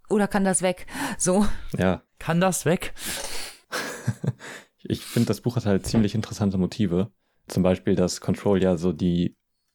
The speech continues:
Speaker 2: Moral der Wissenschaftler hinterfragen muss und, äh, wie halt ihre Vorgehensweise ist und dass da dieses Konzept von Area X ja nochmal so beschrieben wird, dass das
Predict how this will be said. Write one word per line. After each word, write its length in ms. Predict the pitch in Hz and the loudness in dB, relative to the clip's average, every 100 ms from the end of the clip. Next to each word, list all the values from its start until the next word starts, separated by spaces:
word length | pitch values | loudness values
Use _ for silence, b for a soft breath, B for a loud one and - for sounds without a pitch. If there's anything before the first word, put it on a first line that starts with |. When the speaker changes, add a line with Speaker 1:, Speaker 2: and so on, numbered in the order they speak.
| - | -4
Speaker 2:
Moral 520 | 95 87 92 92 87 | 0 2 2 2 2
der 160 | 90 85 | 0 -2
Wissenschaftler 500 | - 92 92 - 87 | -2 -4 -4 -2 -2
hinterfragen 500 | 82 - - 80 82 | -2 -2 -2 0 0
muss 280 | 90 - _ _ - | -2 -4 _ _ -2
und, 380 | 87 85 82 | 0 2 0
äh, 360 | 98 87 85 - | 0 2 2 0
wie 80 | 90 | 0
halt 120 | 87 | 2
ihre 160 | 90 90 | 0 0
Vorgehensweise 680 | 101 87 85 - 85 87 | -2 0 -2 -2 -2 0
ist 260 | 92 - - | -2 -4 -4
und 400 | 170 170 165 - B B B B B | -2 0 -2 -8 B B B B B
dass 180 | 98 - | -2 0
da 260 | 104 98 90 | 4 4 4
dieses 300 | 92 98 - | 0 -2 0
Konzept 340 | 95 - - | 0 0 -2
von 180 | 98 95 | 0 2
Area 320 | 92 92 90 95 | 2 4 2 0
X 200 | - - | -2 -2
ja 100 | 87 | 0
nochmal 580 | 95 95 92 87 90 - _ _ _ _ - | 0 2 2 2 0 -6 _ _ _ _ -8
so 560 | 90 104 104 107 101 - _ _ - | 0 2 4 4 0 -6 _ _ -6
beschrieben 480 | - - 123 120 92 | -4 0 2 4 2
wird, 320 | 110 123 - - | 0 -2 -10 -4
dass 180 | 98 - | -4 2
das 460 | 107 101 - - | 2 2 -2 -10